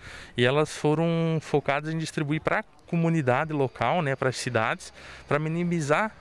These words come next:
os efeitos da, da pandemia, né, covid dezenove, na, nas nossas cidades, né. Aqui em Pato Branco nós fabricamos trinta e cinco mil, cerca de, foram cerca de quinhentas, seiscentas máscaras por dia, tinham dias que nós tínhamos uma produção maior,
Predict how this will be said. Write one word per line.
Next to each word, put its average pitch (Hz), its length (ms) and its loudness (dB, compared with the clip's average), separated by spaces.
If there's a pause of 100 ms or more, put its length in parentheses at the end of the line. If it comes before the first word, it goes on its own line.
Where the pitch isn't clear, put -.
(180)
os 139 520 2
efeitos 143 420 2
da, 165 320 2
da 156 120 0
pandemia, 156 540 2
né, 143 160 0
covid 135 300 2
dezenove, 131 460 2 (580)
na, 147 480 4
nas 143 140 2
nossas 147 220 0
cidades, 143 420 0
né. 110 180 -2 (220)
Aqui - 180 -6
em 131 40 -6
Pato 135 240 0
Branco 135 320 -2
nós 160 120 -4
fabricamos 151 540 -2
trinta 147 200 -2
e 139 40 0
cinco 147 200 -4
mil, 135 300 4
cerca 139 320 2
de, 123 340 2 (520)
foram 135 220 2
cerca 139 260 0
de 123 200 2
quinhentas, 160 460 2
seiscentas 127 360 0
máscaras 135 340 0
por 147 180 0
dia, 135 300 2
tinham 123 260 0
dias 120 200 0
que - 60 -4
nós 120 100 -2
tínhamos 123 180 -2
uma - 20 -10
produção 123 320 0
maior, 131 380 2